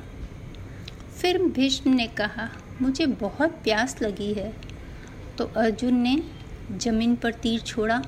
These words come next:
और पानी की धार सीधा पितामह के मुंह पर जा गिरी।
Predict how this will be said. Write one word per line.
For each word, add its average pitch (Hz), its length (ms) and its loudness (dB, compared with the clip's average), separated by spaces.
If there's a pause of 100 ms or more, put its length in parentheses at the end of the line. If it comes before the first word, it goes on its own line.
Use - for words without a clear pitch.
(680)
और 262 140 4
पानी 240 560 4
की 247 160 4
धार 214 440 -2 (640)
सीधा 311 440 4
पितामह 240 580 2
के 226 200 -2
मुंह 214 200 0
पर 214 200 0
जा 196 200 -2
गिरी। 208 320 -6